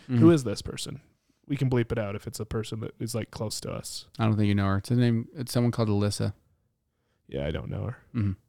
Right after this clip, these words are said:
Speaker 2: I mean, I
Speaker 1: She's really cool. She's super cool, but yeah, we just never went on.
Speaker 2: But she does like Community.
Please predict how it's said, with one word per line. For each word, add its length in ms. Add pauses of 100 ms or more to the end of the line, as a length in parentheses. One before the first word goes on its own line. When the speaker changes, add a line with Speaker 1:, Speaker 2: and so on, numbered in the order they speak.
Speaker 2:
I 40
mean, 140
I 240
Speaker 1:
She's 220
really 200
cool. 260 (180)
She's 100
super 180
cool, 220 (220)
but 200 (1040)
yeah, 180 (380)
we 80
just 140
never 140
went 120
on. 180 (580)
Speaker 2:
But 120
she 140
does 200
like 160
Community. 500